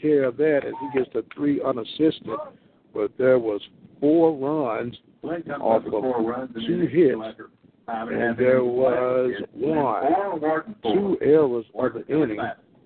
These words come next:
Speaker 1: and there were two runners left on. We are going to the bottom half of the sixth inning, and the Pioneers find themselves in a battle right now, all tied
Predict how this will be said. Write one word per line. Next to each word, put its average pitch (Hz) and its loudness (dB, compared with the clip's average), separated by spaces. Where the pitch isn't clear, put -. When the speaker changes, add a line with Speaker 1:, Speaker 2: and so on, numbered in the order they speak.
Speaker 1:
and 113 -4
there 110 -2
were 107 -2
two 165 0
runners 131 0
left 123 -2
on. 107 0
We 127 -4
are 139 2
going 127 0
to 113 -12
the 101 -8
bottom 147 0
half 139 -4
of 90 -2
the 82 -12
sixth 151 0
inning, 90 -2
and 82 -16
the - -20
Pioneers 127 -2
find 120 0
themselves 120 -2
in 117 -2
a 120 0
battle 123 0
right 95 -4
now, 95 -2
all 117 2
tied 107 -2